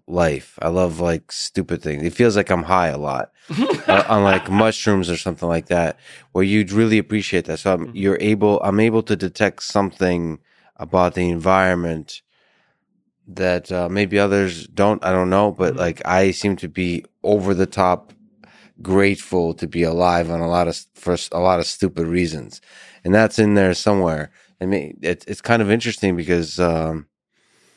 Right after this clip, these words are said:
Speaker 1: it, it really is true that our brains, the way we're brought up, but also the genetics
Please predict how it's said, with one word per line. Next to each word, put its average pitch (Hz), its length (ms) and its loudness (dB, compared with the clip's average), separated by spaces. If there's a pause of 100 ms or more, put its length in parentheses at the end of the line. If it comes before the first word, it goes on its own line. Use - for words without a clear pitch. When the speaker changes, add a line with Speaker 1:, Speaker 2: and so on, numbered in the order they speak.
(680)
Speaker 1:
it, - 160 -8
it 98 180 0
really 113 300 4
is 107 140 0
true 92 580 0
that 78 400 -4 (800)
our 95 180 2
brains, 90 680 0
the 85 80 -6
way 82 140 0
we're 85 180 0
brought 90 280 0
up, 98 320 2
but 85 140 0
also 90 320 0
the 82 160 -6
genetics 85 920 -2